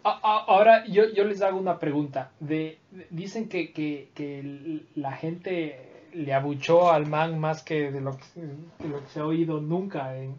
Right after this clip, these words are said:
en, en el Supercross, o sea, que eran unos gritos brutales. Am, y de la gente que le comenta y que le,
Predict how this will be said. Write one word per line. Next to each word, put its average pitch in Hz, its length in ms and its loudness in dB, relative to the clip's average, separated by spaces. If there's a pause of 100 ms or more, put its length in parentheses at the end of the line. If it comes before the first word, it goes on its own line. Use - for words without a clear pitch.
en, 143 180 -12
en 151 180 -8
el 139 60 -12
Supercross, 147 540 -4
o 135 80 -10
sea, 139 220 -2
que 147 100 -4
eran 143 200 -2
unos 151 260 -4
gritos 143 360 -6
brutales. 131 460 -8 (540)
Am, 156 340 2
y 165 120 -2
de 156 80 0
la 151 120 4
gente 180 300 -2
que 165 80 -8
le 143 180 -2
comenta 151 560 -4
y 135 80 -4
que 139 120 -8
le, 135 380 -6